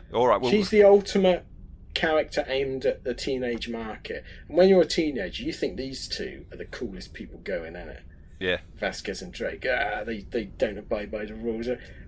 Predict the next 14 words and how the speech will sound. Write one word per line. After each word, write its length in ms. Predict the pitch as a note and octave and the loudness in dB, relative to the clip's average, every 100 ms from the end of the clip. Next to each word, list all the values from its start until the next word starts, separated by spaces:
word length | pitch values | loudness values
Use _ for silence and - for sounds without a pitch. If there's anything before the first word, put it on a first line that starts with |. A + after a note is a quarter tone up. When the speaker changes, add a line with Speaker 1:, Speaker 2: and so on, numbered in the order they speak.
| - | -6
Speaker 2:
They 120 | - D3+ | 0 4
get 160 | F3 | 6
their 140 | D#3+ D#3 | 6 2
entire 300 | D#3 E3+ D3+ | 2 0 0
squad 380 | - D#3+ C#3 - - - - - - - | 4 6 6 2 -18 -18 -18 -18 -16 -10
and 120 | C3 | -10
platoon 380 | - - C#3+ B2 | -8 -6 -2 -2
killed. 560 | - C#3+ G#2 F#2 A2+ - | 0 2 2 0 -8 -4
Vasquez 540 | - E3 E3+ - D3 - | 4 4 4 4 2 0
kills 480 | - D#3+ D3 C3 - | 6 8 8 4 -6
Drake. 800 | - B2+ A2+ G#2+ F#3 - - - - | -4 0 0 -2 -8 -10 -12 -14 -8
Speaker 1:
Yeah. 220 | F#2 G2 - - | -4 -4 -4 0
Speaker 2:
I 40 | F3+ | 6
mean, 300 | G#3 - | 6 4